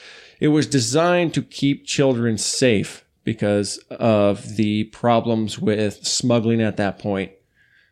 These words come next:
And so you would separate these people while they figure out who they are. And then, you know,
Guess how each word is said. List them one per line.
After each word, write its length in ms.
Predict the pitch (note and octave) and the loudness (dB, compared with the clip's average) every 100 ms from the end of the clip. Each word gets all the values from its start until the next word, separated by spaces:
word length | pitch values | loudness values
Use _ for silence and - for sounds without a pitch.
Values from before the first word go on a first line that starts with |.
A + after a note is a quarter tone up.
| _ _ _ | _ _ _
And 380 | G#2+ G#2 G2 F#2+ - _ | -2 -2 -2 -6 -12 _
so 200 | - - | -4 0
you 200 | A2+ A2 | 2 4
would 120 | A2+ G2+ | 2 2
separate 560 | - C3+ B2 A#2 A2+ | 2 2 4 2 2
these 180 | A2+ G#2+ | 0 -2
people 320 | - A2+ A2 | 0 -2 0
while 140 | G#2 G2+ | 0 0
they 100 | G#2 | 0
figure 260 | - G#2+ | 0 0
out 120 | G#2 G2 | 0 0
who 100 | G#2+ | 0
they 160 | G2+ | 2
are. 260 | A2 A2+ A2+ | 4 4 2
And 120 | G#2+ | 0
then, 280 | G#2 F#2 - _ _ | -4 -8 -14 _ _
you 140 | C3+ G#2 | -2 0
know, 160 | F#2 | 0